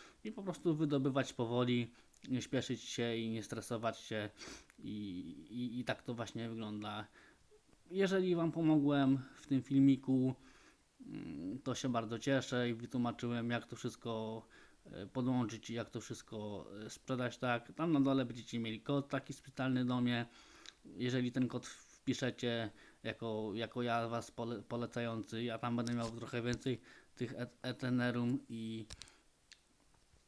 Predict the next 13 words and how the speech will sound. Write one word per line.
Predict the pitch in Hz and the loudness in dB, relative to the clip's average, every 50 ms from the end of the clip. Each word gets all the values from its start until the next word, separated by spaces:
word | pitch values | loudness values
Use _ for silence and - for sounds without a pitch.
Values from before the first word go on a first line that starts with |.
| _ _ _ _ _ - - _ _ _ _ _ _ _ _ _ _ - - _ 311 | _ _ _ _ _ -20 -20 _ _ _ _ _ _ _ _ _ _ -20 -12 _ -4
i | - 135 | -2 -2
to | - 139 127 | 0 -2 -2
tak, | 123 - 123 110 107 - | 0 0 0 0 0 -2
jeżeli | 120 110 131 135 139 139 135 139 143 143 139 139 135 123 - - - _ _ - - - - - - _ | -4 -2 0 2 2 4 4 4 4 4 6 4 4 2 0 -6 -16 _ _ -16 -16 -16 -16 -20 -20 _
chcesz, | - - - - 139 147 147 143 139 - | -20 -16 -4 2 4 4 6 4 2 0
to | - 135 | -6 -4
po | 123 127 | -4 -4
prostu | 117 - 127 113 - - - 120 120 117 113 | -2 -2 -2 -2 -2 -2 -2 0 0 0 0
weź, | 120 131 131 131 127 - - - | 0 2 2 2 0 -2 -8 -10
e, | - 123 110 107 - - 127 127 | -10 -8 -8 -8 -8 -10 -10 -6
ten | - 123 113 | -6 -6 -4
kod | - 123 123 123 123 - - _ | -2 0 0 0 0 -4 -10 _
i, | 120 113 113 113 120 - - 120 | -10 -8 -8 -8 -8 -8 -10 -10